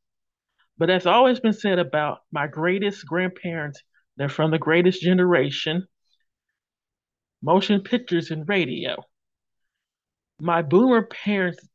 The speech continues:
television, my stepmom and cousin X's beepers and video games.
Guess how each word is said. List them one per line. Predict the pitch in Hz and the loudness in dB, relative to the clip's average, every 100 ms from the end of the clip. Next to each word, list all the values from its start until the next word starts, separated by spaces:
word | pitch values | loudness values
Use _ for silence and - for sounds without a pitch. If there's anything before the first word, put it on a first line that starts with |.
| - | -12
television, | - 302 180 123 123 185 190 214 - _ _ _ - | -2 0 0 -2 -6 -6 -12 -14 -18 _ _ _ -6
my | 156 | -6
stepmom | 151 - 190 226 185 185 180 175 175 _ _ _ _ _ _ _ - | -6 0 2 4 4 4 4 2 -4 _ _ _ _ _ _ _ -6
and | 147 143 | -6 -4
cousin | 208 208 202 190 | 0 0 0 -2
X's | - 202 190 151 139 - _ _ _ | 0 -2 -4 -10 -12 -16 _ _ _
beepers | 160 185 190 175 - | -2 -2 0 0 0
and | 160 | -2
video | 135 202 160 143 | 2 4 4 2
games. | 131 127 - - - - | 0 -4 -6 -10 -18 -20